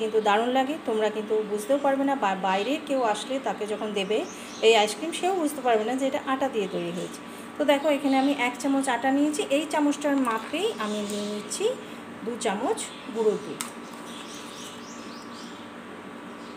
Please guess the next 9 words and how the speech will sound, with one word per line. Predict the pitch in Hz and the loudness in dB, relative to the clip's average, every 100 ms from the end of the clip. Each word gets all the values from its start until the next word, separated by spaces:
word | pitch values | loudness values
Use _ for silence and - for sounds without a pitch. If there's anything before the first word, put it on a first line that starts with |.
| - - - - - - - - - - - 240 | -12 -12 -12 -12 -12 -12 -12 -14 -14 -12 0 4
যদি | 269 392 440 | 6 6 4
গুঁড়ো | 240 254 254 | 4 4 4
দুধ | 269 427 - - | 2 0 -2 -2
অ্যাভেলেবল | 214 208 214 220 226 254 | 0 2 2 4 4 4
না | 339 | 2
হয়, | 392 427 - - - | 0 -2 -4 -12 -6
তো | 233 | -2
সেই | 311 302 | 0 2
জায়গায় | 302 302 311 | 4 4 2